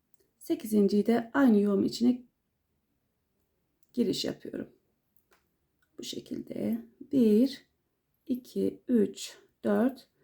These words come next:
Yine beş tane zincir çektim. Tığımı üç kez doladım. Bir, iki tane tığ battı atladım. Yine köşedeyim arkadaşlar. Üçüncü yuvamın içine giriyorum. Önce bir, sonra iki, iki,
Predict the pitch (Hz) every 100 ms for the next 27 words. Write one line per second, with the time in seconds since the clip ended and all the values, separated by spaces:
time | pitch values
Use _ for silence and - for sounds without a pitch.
0 | _ _ - 294 233 208 - - 226 220
1 | 202 208 - - 214 208 - 202 196 233
2 | 269 _ _ 226 - - 247 233 190 -
3 | - - _ _ _ _ _ _ - 285
4 | 277 311 - 247 - 254 220 254 247 247
5 | 247 254 247 247 262 - - - 311 220
6 | - _ _ - 262 269 254 202 190 185
7 | 196 196 240 240 269 - 269 226 214 240
8 | 277 _ _ _ _ 269 247 208 214 254
9 | 269 208 180 175 190 180 - - - 247
10 | 202 180 185 208 - _ _ _ _ _
11 | - 226 214 - 208 - 190 185 214 240
12 | - 247 - 196 196 233